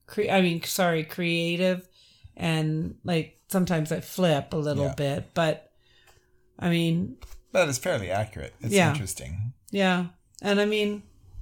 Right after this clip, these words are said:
Speaker 1: it just gives you a different
Speaker 2: And that
Speaker 1: insight. And
Speaker 2: yeah.
Speaker 1: I think when you think of the five, five voices, it's always about, um,
Speaker 2: Do you have a copy of the book here?
Speaker 1: leadership.
Speaker 2: No, that's
Speaker 1: I
Speaker 2: okay.
Speaker 1: don't
Speaker 2: The,
Speaker 1: think
Speaker 2: it, the
Speaker 1: so.
Speaker 2: book's somewhere else. That's okay.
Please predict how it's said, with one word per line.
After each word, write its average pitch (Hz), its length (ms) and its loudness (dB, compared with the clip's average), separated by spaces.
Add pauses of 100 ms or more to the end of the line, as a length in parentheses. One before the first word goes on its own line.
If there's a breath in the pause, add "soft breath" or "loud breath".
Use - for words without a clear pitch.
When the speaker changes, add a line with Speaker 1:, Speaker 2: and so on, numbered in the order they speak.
(360)
Speaker 1:
it 208 160 -4
just 226 240 -2
gives 196 240 4
you 196 140 2
a 185 80 6
different 180 600 -2 (1500 soft breath)
Speaker 2:
And 202 80 2
that 202 60 6
Speaker 1:
insight. 180 400 6
And 214 140 4
Speaker 2:
yeah. 220 80 6
Speaker 1:
I 226 60 6
think 247 400 2 (320 loud breath)
when 214 180 2
you 208 100 2
think 226 260 4
of 196 120 0
the 190 100 4
five, 180 500 2 (140)
five 180 320 2
voices, 175 580 -2
it's 160 260 -4
always 175 520 0
about, 156 680 0 (120)
um, 160 400 -2
Speaker 2:
Do 160 140 -4
you 120 40 0
have 117 100 -2
a - 40 -2
copy 113 320 -6
of 120 100 -8
the 110 80 -6
book 117 180 -6
here? 180 80 0
Speaker 1:
leadership. 170 800 0 (720)
Speaker 2:
No, 78 180 -8 (380)
that's - 160 -18
Speaker 1:
I 95 80 -12
Speaker 2:
okay. 92 40 -4
Speaker 1:
don't 92 200 -6
Speaker 2:
The, 117 60 -8
Speaker 1:
think 98 120 -8
Speaker 2:
it, 95 140 -8
the 113 60 -8
Speaker 1:
so. 107 100 -8
Speaker 2:
book's - 140 -12
somewhere 82 240 -14
else. 78 180 -14
That's - 220 -14
okay. - 220 -18